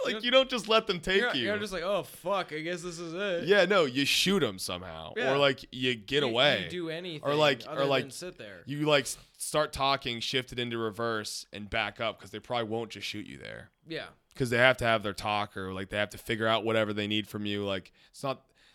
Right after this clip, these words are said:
Speaker 1: they didn't have to take him into the desert like that. And they probably weren't gonna kill him either. Oh, that, I'm getting ahead of myself.
Speaker 2: <laughs>
Speaker 1: So,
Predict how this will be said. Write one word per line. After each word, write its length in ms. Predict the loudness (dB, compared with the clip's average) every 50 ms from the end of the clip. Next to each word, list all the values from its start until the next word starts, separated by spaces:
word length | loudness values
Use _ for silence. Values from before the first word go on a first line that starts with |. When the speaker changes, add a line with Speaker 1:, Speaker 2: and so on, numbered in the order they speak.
| _ -4
Speaker 1:
they 80 | -2
didn't 160 | -2 -2 -2 -2
have 260 | 0 2 2 2 2
to 80 | 0 -4
take 220 | -4 -4 -4 -4
him 80 | -6 -6
into 120 | -8 -6 -8
the 80 | -8
desert 400 | -6 -6 -6 -6 -8 -10 -12 -12
like 220 | -12 -14 -14 -14 -16
that. 260 | -16 -14 -14 -16 -14 -12
And 100 | -8 -6
they 60 | -6 -4
probably 280 | 0 4 4 4 4
weren't 140 | 4 2 0
gonna 140 | -2 -6 -6
kill 260 | -6 -4 -4 -4 -4
him 100 | -4 -4
either. 260 | -6 -6 -6 -10 -12 -14 _ _ -14
Oh, 80 | -10 -10
that, 160 | -10 -10 -10 -12 -18 -20 -20 -20 -20 _ _ _ _ _
I'm 60 | -20 -18
getting 160 | -16 -16 -16
ahead 140 | -16 -16 -16
of 60 | -16
myself. 420 | -16 -16 -16 -18 -18 -20 -20 _ _ _ _ _ _ -20
Speaker 2:
<laughs> 80 | -20 -20 -16 -16 -14 -14 -12 -12 -12 -12 -14 -16 -20 -20 -16 -10
Speaker 1:
So, 580 | -6 -2 2 4 6 6 6 6 4 2 0